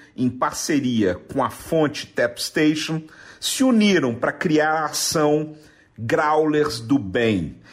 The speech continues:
que leva até sua casa chopp fresco, de excelente qualidade, com ótimos preços e ainda ajuda quem precisa.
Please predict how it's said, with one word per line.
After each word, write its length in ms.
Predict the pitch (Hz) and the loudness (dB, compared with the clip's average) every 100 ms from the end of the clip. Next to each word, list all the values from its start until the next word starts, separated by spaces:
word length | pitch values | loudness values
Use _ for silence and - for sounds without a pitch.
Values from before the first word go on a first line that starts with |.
| - - | -20 -6
que 100 | 226 | 0
leva 320 | 220 233 220 | 2 2 0
até 260 | - 254 262 | -2 0 0
sua 260 | - 254 | 0 -2
casa 600 | 254 220 185 185 170 208 208 - | 0 0 2 2 0 -6 -8 -16
chopp 500 | - - - 135 131 | -10 -4 0 0 -2
fresco, 720 | 139 - 165 180 180 - - - - - | -6 0 2 2 0 -4 -12 -18 -20 -6
de 120 | 117 | -2
excelente 760 | 139 - 160 127 156 208 - 214 | 0 0 2 4 2 2 -2 -4
qualidade, 760 | - 185 165 131 123 120 87 | 0 0 0 0 0 -2 -4
com 300 | - 120 107 | -6 -4 0
ótimos 460 | 127 160 - 190 - | 0 -2 -4 -6 -4
preços 640 | - 160 160 - 175 - - - - 131 | 0 2 2 -4 -10 -12 -16 -20 -10 -2
e 80 | |
ainda 440 | 143 131 143 151 135 | 0 2 0 2 0
ajuda 680 | 104 104 113 135 143 - 135 | 0 -2 2 4 4 2 -2
quem 360 | - 120 117 | -2 -2 -2
precisa. 880 | 113 127 120 - 151 135 85 73 - | -2 -2 -2 -2 0 0 0 -4 -10